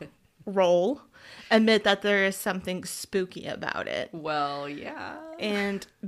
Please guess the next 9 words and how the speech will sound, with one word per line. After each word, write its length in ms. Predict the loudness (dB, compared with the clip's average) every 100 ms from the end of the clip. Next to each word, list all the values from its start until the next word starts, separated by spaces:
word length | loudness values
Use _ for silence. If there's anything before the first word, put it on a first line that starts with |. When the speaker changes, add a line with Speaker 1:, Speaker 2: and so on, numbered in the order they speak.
| 0
Speaker 1:
basically, 1000 | 0 0 -2 -4 -2 -2 0 -2 -4 -4
every 380 | -4 -2 -4 -4
state 500 | -8 -6 -4 -4 -6
has 680 | -2 0 2 0 -2 -6 -12 _
a 80 | -4
gravity 480 | 0 0 0 0 0
hill 440 | 0 -2 -2 -4
Speaker 2:
Oh. 60 | -8
Speaker 1:
somewhere. 960 | -12 -4 0 0 0 0 0 0 -2